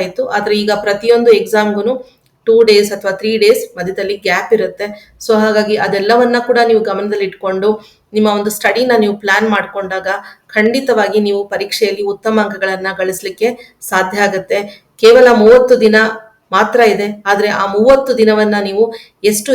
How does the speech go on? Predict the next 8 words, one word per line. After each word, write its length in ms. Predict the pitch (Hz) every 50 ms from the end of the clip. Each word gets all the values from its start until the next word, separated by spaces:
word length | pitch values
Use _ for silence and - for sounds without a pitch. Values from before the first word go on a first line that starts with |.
| 214 202
ಎಫೆಕ್ಟಿವ್ 460 | 196 - - 240 240 240 - 233 220 214 202
ಆಗಿ, 180 | 190 190 208 214 208 202 - 196 196
ಎಫಿಷಿಯೆಂಟ್ 580 | - - 269 254 - - 254 233 220 208 208 208
ಆಗಿ 120 | 196 190 202 202
ನೀವು 120 | 196 196 185 175 180
ಬಳಸ್ಕೊಳ್ತೀರಾ 600 | 190 202 226 - - - 226 214 214 - 214 202 196
ಅನ್ನೋದು 260 | 190 190 185 180 175 196 - - - - _ _ _ - 202
ನಿಮ್ಮ 140 | 208 214